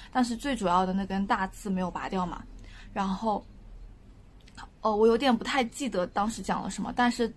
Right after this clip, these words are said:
聊着聊着他就是非常生气，说，呃，我就表达出了我非常强烈的意愿，然后他表达出了他非常不认同的心理，然后他就说：“你信不信我等一下去公安局报案？”然后我当时想说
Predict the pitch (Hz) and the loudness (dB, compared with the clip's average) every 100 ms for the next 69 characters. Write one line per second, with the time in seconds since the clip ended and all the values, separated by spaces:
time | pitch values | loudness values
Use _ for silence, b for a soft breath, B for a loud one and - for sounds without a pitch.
0 | - 196 185 226 208 185 208 226 214 214 | 0 2 4 4 2 2 -2 -4 -4 -4
1 | 208 B B B B 254 233 196 214 214 | -4 B B B B 0 2 0 -2 -2
2 | - 208 202 196 190 B B B B - | -4 -4 0 -2 -2 B B B B -20
3 | - - 208 202 202 196 - - - 220 | -20 -6 0 2 4 2 -4 -8 -2 0
4 | 262 247 190 185 - 240 226 190 247 220 | 6 6 8 2 2 2 2 2 0 -2
5 | 202 - 190 214 196 208 190 - - 190 | -4 -2 0 0 0 2 2 0 -2 -4
6 | 196 240 220 175 165 190 214 220 247 220 | -2 2 4 4 2 0 -4 -2 -2 0
7 | 190 190 202 220 190 - 170 175 - 202 | -2 0 2 2 0 -4 -4 -4 -2 0
8 | 190 - B B - 202 220 226 196 208 | 0 -2 B B 0 2 2 0 0 0
9 | 190 - B B B B - - 220 262 | 0 -4 B B B B -14 -8 4 6
10 | 247 214 190 190 202 202 208 214 208 185 | 6 4 2 2 2 -2 0 2 2 2
11 | 202 170 180 - - B B - 208 220 | 4 6 4 2 -8 B B 2 4 6
12 | 208 208 214 208 185 175 | 4 4 0 -2 -2 -6